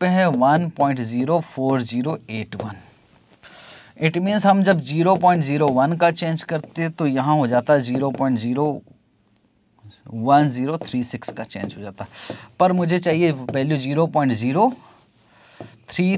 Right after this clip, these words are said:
थ्री थ्री पे वैल्यू। तो इन दोनों के बीच का डिफरेंस कितना? पॉइंट डबल ज़ीरो थ्री थ्री। बस इसके हिसाब से फिर क्या आप आराम से काम कर सकते हो,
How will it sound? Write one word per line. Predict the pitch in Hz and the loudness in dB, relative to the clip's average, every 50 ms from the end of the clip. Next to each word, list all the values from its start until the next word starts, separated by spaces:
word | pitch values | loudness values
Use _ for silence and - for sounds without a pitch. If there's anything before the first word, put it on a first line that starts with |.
| 196 - | -4 -8
थ्री | - - 143 151 175 175 - - | -8 -8 -6 -4 -6 -6 -8 -14
थ्री | - - - - 123 117 | -16 -10 -4 -4 -4 -4
पे | - - 101 | -4 -8 -14
वैल्यू। | 92 92 90 85 92 - - - - - _ _ - - - _ | -14 -14 -16 -16 -18 -18 -18 -20 -20 -20 _ _ -20 -20 -20 _
तो | - | -2
इन | 165 165 170 | 0 2 2
दोनों | 170 170 170 170 | 2 2 0 0
के | 165 180 165 | 0 0 0
बीच | 139 147 156 156 - | 0 0 -2 -4 0
का | - - 156 | 2 2 2
डिफरेंस | 143 131 - - - 165 175 180 170 175 | 2 0 -2 -2 0 2 2 2 0 -2
कितना? | - - 117 - - 92 104 - - - - - - _ _ _ _ _ _ _ _ _ _ _ - _ _ _ _ _ _ _ _ _ _ _ _ _ _ _ _ _ _ _ _ _ _ - | -6 -10 -12 -12 -12 -14 -14 -14 -14 -16 -18 -20 -20 _ _ _ _ _ _ _ _ _ _ _ -20 _ _ _ _ _ _ _ _ _ _ _ _ _ _ _ _ _ _ _ _ _ _ -20
पॉइंट | 110 - - 135 139 147 170 185 175 - 139 | -18 -4 0 2 2 4 2 0 -2 -4 -6
डबल | 123 117 - 120 113 123 123 123 | -8 -6 -4 -2 -2 0 0 -2
ज़ीरो | 113 113 127 127 131 160 180 175 180 - | -2 -4 -6 -6 -4 -4 -4 -4 -6 -10
थ्री | - - 110 101 | -12 -12 -12 -14
थ्री। | - - - - 101 - - - - | -14 -16 -18 -16 -16 -16 -14 -2 2
बस | 185 233 233 - - - - - | 4 4 4 2 -4 -12 -10 -10
इसके | 156 156 - - - 196 165 | -8 -8 -8 -2 0 0 0
हिसाब | 170 - 147 - - 170 156 165 - | 0 -4 -8 0 4 4 4 4 2
से | - - 196 185 | -4 -4 -4 -2
फिर | 180 - 196 165 | 0 -2 -2 -2
क्या | - 185 180 170 | 2 4 4 4
आप | 165 165 - 147 | 4 4 4 4
आराम | 143 143 143 156 165 | 6 6 6 4 4
से | 165 - 175 | 0 -4 -6
काम | 165 - 151 165 | -2 -2 -2 -2
कर | 143 156 151 | 0 -2 -4
सकते | - 151 - _ _ - 170 | -4 -8 -12 _ _ -6 -6
हो, | 175 170 | -6 -6